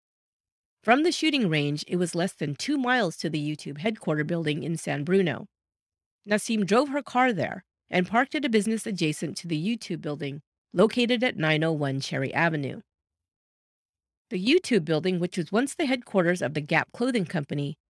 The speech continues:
has one hundred and ninety-five thousand square feet of office space. Over fifteen hundred employees worked in the building in two thousand eighteen.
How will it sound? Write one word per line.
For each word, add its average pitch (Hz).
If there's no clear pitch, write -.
has 202
one 226
hundred 330
and 285
ninety-five 208
thousand 170
square 147
feet 147
of 143
office 170
space. -
Over 202
fifteen 311
hundred 262
employees 202
worked 202
in 254
the 214
building 180
in 139
two 160
thousand 143
eighteen. 131